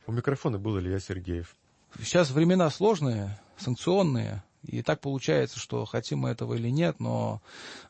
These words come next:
Speaker 2: все мы сегодня нуждаемся друг в друге, больше, чем как никогда.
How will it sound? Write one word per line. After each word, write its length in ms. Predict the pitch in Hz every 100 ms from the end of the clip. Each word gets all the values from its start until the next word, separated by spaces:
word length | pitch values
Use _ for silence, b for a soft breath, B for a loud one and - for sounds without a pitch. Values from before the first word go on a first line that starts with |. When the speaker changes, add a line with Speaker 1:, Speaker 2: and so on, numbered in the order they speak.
| 104
Speaker 2:
все 180 | - 165
мы 120 | 143
сегодня 280 | - 139 131
нуждаемся 520 | 120 113 123 117 117
друг 220 | 113 113
в 40 | 117
друге, 460 | 120 107 92 92 -
больше, 320 | 101 135 -
чем 140 | 110
как 180 | 104 -
никогда. 520 | 107 113 107 95 90